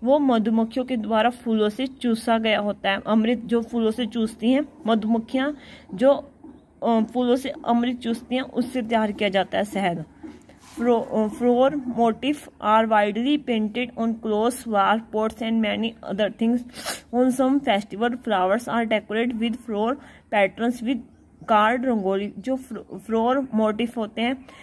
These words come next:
मतलब पुष्प का रूपकान होता है, उनका यूज़ हम दीवारों पे, चादरों पे, कई चीज़ों पे हम करते हैं, कपड़ों पे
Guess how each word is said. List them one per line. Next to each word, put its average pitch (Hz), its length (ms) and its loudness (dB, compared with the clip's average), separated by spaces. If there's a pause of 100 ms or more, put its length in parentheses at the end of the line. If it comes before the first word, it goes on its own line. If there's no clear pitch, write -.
(180)
मतलब 240 420 2 (1080)
पुष्प 240 280 2 (280)
का 247 100 6
रूपकान 226 560 2
होता 220 300 -4
है, 277 220 -2 (360)
उनका 247 320 2
यूज़ 233 460 0
हम 247 180 4
दीवारों 208 460 2
पे, 220 280 -2 (400)
चादरों 226 400 2
पे, 220 340 -2 (680)
कई 254 180 6
चीज़ों 254 320 0
पे 226 120 -2
हम 233 160 2
करते 220 340 2
हैं, 208 120 0
कपड़ों 233 360 0
पे 233 240 -2